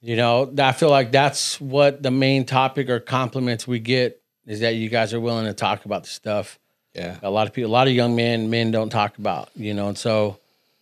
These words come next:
Speaker 1: that's who I am. That's, you know, I've worked in the news ministry or, or media. I worked in, I was a youth pastor at one time. You know, I was in ministry pretty much our whole marriage,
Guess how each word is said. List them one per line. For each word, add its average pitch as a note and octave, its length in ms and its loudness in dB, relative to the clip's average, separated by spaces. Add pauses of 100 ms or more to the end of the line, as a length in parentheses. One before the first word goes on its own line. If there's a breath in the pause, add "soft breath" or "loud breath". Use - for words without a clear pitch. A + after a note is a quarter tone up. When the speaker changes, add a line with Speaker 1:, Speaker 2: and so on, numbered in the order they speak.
(320)
Speaker 1:
that's C3+ 240 2
who C#3 200 2
I B2 180 6
am. C3+ 400 0 (140)
That's, A2 300 -4
you A#2+ 220 0
know, A2 220 2
I've A2 280 2
worked A#2+ 340 0
in A#2+ 140 0
the A2 80 0
news A2+ 280 0
ministry A#2+ 440 -4
or, A2 160 0
or A2 140 2
media. B2 460 4
I A#2+ 40 4
worked A2+ 300 -2
in, A2 100 -2
I E2+ 120 2
was A#2+ 160 2
a A2 60 0
youth G#2+ 300 0
pastor C3 380 0
at B2 100 0
one C3 200 0
time. C3+ 360 0 (540 loud breath)
You G2 140 -6
know, G#2+ 260 0
I A2 140 2
was A#2 180 -2
in G#2+ 140 0
ministry B2+ 560 2
pretty B2 240 -2
much B2 240 2
our G#2 140 4
whole A#2+ 220 0
marriage, A#2+ 600 0